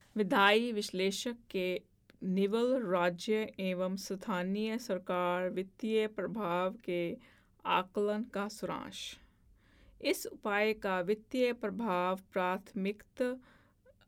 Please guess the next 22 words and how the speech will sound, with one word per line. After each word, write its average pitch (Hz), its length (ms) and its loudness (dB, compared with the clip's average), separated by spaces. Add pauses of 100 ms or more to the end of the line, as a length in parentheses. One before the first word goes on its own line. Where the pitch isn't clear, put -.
अनिश्चित 214 840 0
है, 220 300 -4 (360)
क्योंकि 208 540 -4 (840)
ये 254 460 2 (140)
ज्ञात 202 380 2
नहीं 240 280 0
है 226 160 0
कि 220 140 -8
उपाय 202 540 2
की 208 340 -6 (140)
अनुपस्थिति 226 920 -2
में 180 480 2 (100)
विधायिका 180 640 0
ने 175 360 0 (140)
अस्पताल 208 720 -2
शुल्क 190 560 -2
को 185 160 0
विस्तार 190 600 -2 (400)
दिया 202 340 2
होता 220 500 -2
या 180 300 0
नहीं। 170 400 -8